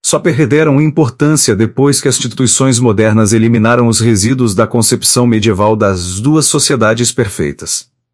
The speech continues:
Os jesuítas, superiores e alheios a este debate, concentraram seus esforços na capitania de Vicente. Transpondo a Serra do Mar,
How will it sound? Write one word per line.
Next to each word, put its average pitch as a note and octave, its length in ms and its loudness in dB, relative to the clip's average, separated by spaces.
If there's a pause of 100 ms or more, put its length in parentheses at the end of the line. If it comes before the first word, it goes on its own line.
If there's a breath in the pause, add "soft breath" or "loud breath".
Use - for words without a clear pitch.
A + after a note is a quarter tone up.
(460)
Os F#2+ 140 -2
jesuítas, B2 640 -2
superiores C3+ 680 0
e B2+ 60 0
alheios A#2 500 2
a A2 120 2
este B2 240 0
debate, G2 580 -2 (160)
concentraram C#3 680 0
seus D3 300 0
esforços C#3 600 0
na A#2+ 140 0
capitania G#2+ 640 0
de F#2+ 100 -2
Vicente. G2 760 -4 (600)
Transpondo D#3+ 520 0
a C#3+ 40 0
Serra C#3+ 340 0
do C3 100 0
Mar, G#2 360 0